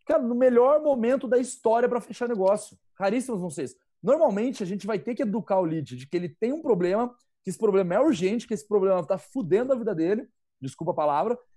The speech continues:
e que ele precisa resolver esse problema. Então, <laughs> é, é, enfim, e que ele precisa resolver esse problema. Então,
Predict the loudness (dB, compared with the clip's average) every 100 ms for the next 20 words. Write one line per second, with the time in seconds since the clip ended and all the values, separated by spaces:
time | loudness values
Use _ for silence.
0 | _ _ _ _ _ -2 0 0 -2 -2
1 | -4 0 2 2 0 -2 -2 0 0 2
2 | 2 0 -8 -16 -20 -20 _ _ -10 -2
3 | 0 4 4 2 -2 -2 2 2 0 -8
4 | _ _ _ -10 -8 2 2 0 -8 _
5 | 0 2 4 4 4 2 0 0 2 2
6 | 2 -6 -8 -8 2 4 4 0